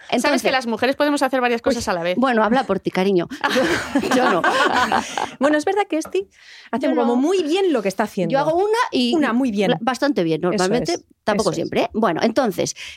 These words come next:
Speaker 1: eh, tenemos aquí una serie de tarjetas con palabras clave de la última novela que has publicado, que se llama Los Inocentes.
Speaker 3: Ajá.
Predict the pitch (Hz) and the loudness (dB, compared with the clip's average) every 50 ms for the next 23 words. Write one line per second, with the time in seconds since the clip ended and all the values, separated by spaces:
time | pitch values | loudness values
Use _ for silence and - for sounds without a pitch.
0 | - - 233 233 226 226 220 214 214 - 269 269 294 311 311 294 - 226 190 - | -6 -2 0 0 0 2 0 0 0 0 0 2 2 2 2 2 0 -2 -2 0
1 | 175 185 220 262 294 285 - 254 226 208 202 196 190 180 180 180 - - 349 349 | 0 0 2 2 0 0 0 0 0 2 0 0 0 0 -2 0 0 -2 -2 0
2 | - 403 415 - - - 240 214 196 - 220 226 269 302 339 359 370 - - _ | 0 -2 -2 -2 -2 0 0 0 0 0 0 2 2 2 2 0 -2 -2 -6 _
3 | _ _ - 277 285 311 339 349 381 403 440 494 _ _ - 247 233 262 311 359 | _ _ -2 0 2 2 2 2 0 0 -2 -4 _ _ -6 -4 -2 0 0 -2
4 | 403 - - - - - - 220 214 220 233 226 - 226 202 180 185 180 185 214 | -2 -6 -10 -20 -16 -8 -2 0 0 0 0 0 0 0 0 0 2 2 2 2
5 | 240 285 320 359 349 - 190 180 - - 208 190 185 - - 262 311 330 339 359 | 2 2 0 0 0 -2 -2 -2 -2 -4 -4 -2 -2 0 0 0 2 2 0 0
6 | 466 - _ _ - 185 165 170 160 160 156 165 165 - 269 285 285 339 339 330 | -2 -4 _ _ -8 -6 -4 -4 -2 -2 -2 -2 -2 0 0 2 2 2 2 2
7 | 330 339 381 - 185 185 214 | 2 0 -2 0 0 0 0